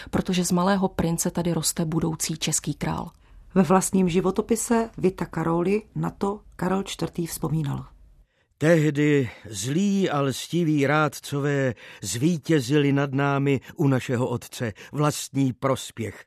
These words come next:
Speaker 3: hledajíce. Byli to i Čechové, i páni z hrabství lucemburského. Přistupujíce k našemu otci, namlouvali mu říkajíce: „Pane, mějte se na pozoru.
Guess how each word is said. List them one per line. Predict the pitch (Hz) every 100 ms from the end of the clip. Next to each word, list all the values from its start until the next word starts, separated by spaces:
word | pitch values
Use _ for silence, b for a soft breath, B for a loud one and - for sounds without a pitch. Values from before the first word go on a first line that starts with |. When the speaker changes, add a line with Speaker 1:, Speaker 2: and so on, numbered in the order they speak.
| B
Speaker 3:
hledajíce. | 123 135 113 101 82 - - - _ b b b b b b b
Byli | 117 151 147
to | 127 139 -
i | 156
Čechové, | - 170 - 156 147 147 143 131 98 B -
i | 160
páni | - 156 147 139 127
z | 101
hrabství | 95 120 123 - 113
lucemburského. | 113 123 - 131 95 92 - - 92 90 87 90 _ B B B B B B -
Přistupujíce | 175 160 156 127 139 123 -
k | 120
našemu | 135 131 139 123
otci, | - - - 110
namlouvali | 101 123 135 143 131 123 127
mu | 123 120
říkajíce: | 117 127 131 120 117 - 123 B B
„Pane, | 131 139 110 85 71 _ _ _ _ B B
mějte | 214 196 175 143
se | 127 131
na | 120 127
pozoru. | - 113 95 90 85 90